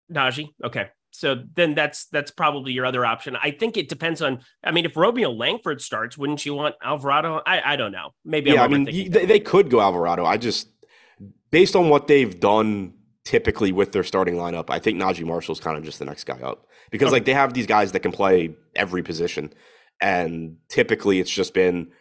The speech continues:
Speaker 2: somebody's out, Trey Murphy moves into the starting lineup. Somebody else is out, Najee Marshall moves into the starting lineup.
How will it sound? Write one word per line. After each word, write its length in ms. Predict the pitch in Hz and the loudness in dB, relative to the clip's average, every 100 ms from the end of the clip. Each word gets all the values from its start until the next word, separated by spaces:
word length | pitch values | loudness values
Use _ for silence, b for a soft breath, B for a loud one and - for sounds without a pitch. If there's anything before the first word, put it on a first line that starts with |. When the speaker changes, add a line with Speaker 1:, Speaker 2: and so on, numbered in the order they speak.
| b - | b -4
Speaker 2:
somebody's 420 | - 127 127 110 | 0 2 2 4
out, 340 | 104 104 - | 4 4 -2
Trey 160 | - 101 | 0 2
Murphy 320 | 95 92 98 | 2 2 0
moves 260 | 92 87 92 | -2 -2 -2
into 160 | 87 | -2
the 80 | 82 | -4
starting 280 | - 82 82 | -4 -2 -4
lineup. 300 | 80 80 - | -4 -6 -4
Somebody 300 | - 104 90 | -2 0 0
else 180 | 87 - | -2 -4
is 100 | 82 | -4
out, 240 | 82 78 | -4 -4
Najee 280 | 82 80 82 | -6 -8 -6
Marshall 280 | 82 80 73 | -6 -6 -10
moves 160 | 76 | -10
into 160 | 73 71 | -10 -12
the 80 | 69 | -8
starting 240 | 71 73 | -8 -6
lineup. 280 | 73 71 | -10 -10